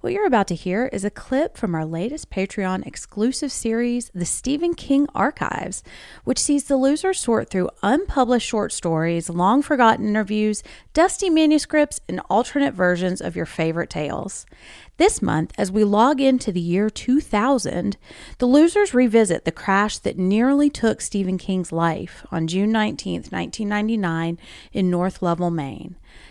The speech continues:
Together, the losers chart the entire incident via interviews, news clips, and King's own recollection in On Writing.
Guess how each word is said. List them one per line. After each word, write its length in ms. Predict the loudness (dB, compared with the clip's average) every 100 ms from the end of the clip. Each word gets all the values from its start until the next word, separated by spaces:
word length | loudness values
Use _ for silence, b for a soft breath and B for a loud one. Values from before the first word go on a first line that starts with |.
| b
Together, 480 | 4 8 8 6
the 100 | 4
losers 460 | 4 4 2 0 -2
chart 340 | -4 -2 -2
the 120 | -2 -6
entire 500 | -6 -4 0 2 2
incident 600 | 0 -2 -2 -4 -4 -4
via 320 | -2 0 0 -2
interviews, 720 | 0 0 0 -2 -2 -4 -4
news 320 | 0 0 0
clips, 460 | -2 -2 0 -2 -6
and 140 | -6 -4
King's 340 | -2 -4 -4
own 320 | -2 -2 0
recollection 720 | -2 -4 -2 -4 -4 -6 -10 -8
in 180 | -6 -6
On 260 | -2 -2
Writing. 500 | 0 -2 -4 -8 -10